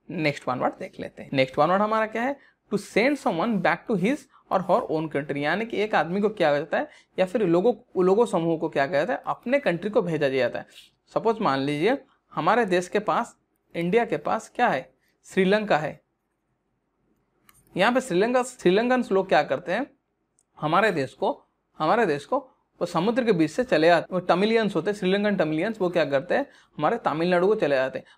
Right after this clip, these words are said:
मगर हमारे कोस्ट गार्ड वगैरह क्या होता है, उनको पकड़ के फिर उनके देश को वापस कर देते हैं, फिर उनके देश को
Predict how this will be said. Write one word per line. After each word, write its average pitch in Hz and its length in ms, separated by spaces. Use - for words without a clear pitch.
मगर 196 120
हमारे 185 320
कोस्ट 214 340
गार्ड 214 160
वगैरह 156 280
क्या 143 180
होता 165 160
है, 247 60
उनको 175 240
पकड़ 185 260
के 262 120
फिर 302 140
उनके 214 260
देश 160 260
को - 200
वापस 151 280
कर - 120
देते - 220
हैं, - 80
फिर 254 200
उनके 185 260
देश 156 220
को 349 260